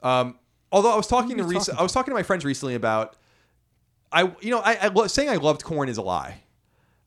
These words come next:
Speaker 1: I liked Korn, I liked Follow the Leader, and I liked, you know, Life is Peachy, those early records and mid records, but there was also a band where I pretended I liked them a little more than I did because it was cool to like them.
Speaker 2: Oh, okay.
Speaker 1: I was a
Speaker 2: Interesting.
Speaker 1: little more,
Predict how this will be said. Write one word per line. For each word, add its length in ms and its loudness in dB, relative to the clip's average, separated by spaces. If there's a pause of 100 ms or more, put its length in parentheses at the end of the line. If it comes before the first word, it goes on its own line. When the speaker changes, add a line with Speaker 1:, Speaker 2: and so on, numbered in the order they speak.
Speaker 1:
I 140 6
liked 280 4
Korn, 220 0
I 40 2
liked 180 0
Follow 260 4
the 80 -2
Leader, 340 0
and 80 -2
I 80 -2
liked, 280 -4
you 60 -8
know, 160 -4
Life 220 -4
is 80 -12
Peachy, 340 -8
those 160 -6
early 200 -4
records 460 -6
and 140 -12
mid 120 -6
records, 240 -8
but 280 -10 (840)
there 100 -2
was 120 2
also 220 2
a 60 2
band 240 2
where 100 0
I 80 4
pretended 380 -6
I 120 2
liked 180 -2
them 80 -8
a 40 -6
little 200 -6
more 240 -10
than 100 -14
I 80 -12
did 180 -12
because 220 -16
it 60 -18
was 100 -18
cool 220 -14
to 80 -14
like 240 -16
them. 160 -18 (120)
Speaker 2:
Oh, 200 -4
okay. 240 -4
Speaker 1:
I 60 -8
was 20 -2
a 60 -2
Speaker 2:
Interesting. 220 -2
Speaker 1:
little 160 6
more, 520 2